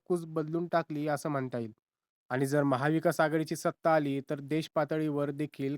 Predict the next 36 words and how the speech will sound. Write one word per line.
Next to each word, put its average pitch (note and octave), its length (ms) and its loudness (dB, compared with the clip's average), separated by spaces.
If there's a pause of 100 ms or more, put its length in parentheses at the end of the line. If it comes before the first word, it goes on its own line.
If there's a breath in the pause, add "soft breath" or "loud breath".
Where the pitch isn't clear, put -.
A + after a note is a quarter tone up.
(100)
काहीही D#3 320 4
घडू C#3+ 220 2
शकतं. B2+ 400 -8 (680)
काही E3 200 6
अशा F#3 240 8
प्रकारे G3 380 4
राजकीय F3 400 4
विश्लेषकांनी D#3+ 680 -2
आपलं D3 300 0
मत C#3+ 240 0
मांडलं, C3+ 440 -2 (100)
पण C#3+ 160 -2
तुमचं D3+ 420 0
मत E3 300 0
काय, C3 300 2 (120)
कोणाचं D#3 360 0
सरकार D3+ 380 -2
येणार, C3 440 0 (360)
हे D#3+ 60 4
आम्हाला F3+ 320 8
कमेंट F3 240 2
बॉक्समध्ये E3 460 -2
नक्की D#3 280 -4
सांगा C#3+ 340 -2 (100)
व D3+ 80 0 (140)
कोणतं E3+ 300 4
सरकार F#3+ 420 4 (120)
का F#3 160 12
यावं E3+ 420 6
याचं D3+ 260 -2
मत D3+ 220 0
आम्हाला D3 240 2 (100)
कमेंट D3 280 -2
बॉक्समध्ये C#3 440 -2
नक्की C#3+ 340 -2
सांगा. A#2 300 -6